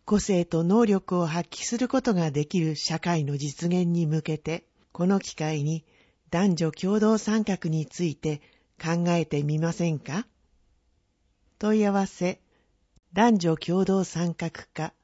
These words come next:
電話、六三二、二三四六。十四ページ、写真。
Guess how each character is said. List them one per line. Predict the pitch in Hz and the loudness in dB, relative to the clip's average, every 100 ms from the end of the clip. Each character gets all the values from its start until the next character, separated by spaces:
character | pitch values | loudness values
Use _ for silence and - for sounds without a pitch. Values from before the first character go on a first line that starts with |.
| _ _ _ _ _ _ - | _ _ _ _ _ _ -2
電 | 170 175 156 | 0 2 0
話、 | 165 165 _ _ _ _ _ | -2 -6 _ _ _ _ _
六 | 190 190 - | -2 -2 -2
三 | - - 240 190 139 | -6 0 2 2 0
二、 | 147 147 - _ _ _ _ | -2 -4 -12 _ _ _ _
二 | 151 190 202 | 2 2 2
三 | - 208 196 131 | -2 -2 0 0
四 | 143 151 | 0 0
六。 | 170 170 - 147 - _ _ _ _ _ _ _ _ _ _ _ _ _ _ | 2 0 -2 -4 -6 _ _ _ _ _ _ _ _ _ _ _ _ _ _
十 | 175 226 240 | 2 6 8
四 | 247 240 | 8 6
ペ | 226 240 214 | 4 4 6
ー | |
ジ、 | 156 165 - - | 4 0 -2 -12
写 | - 165 | -6 -4
真。 | 165 - 165 165 | -4 -2 -2 -2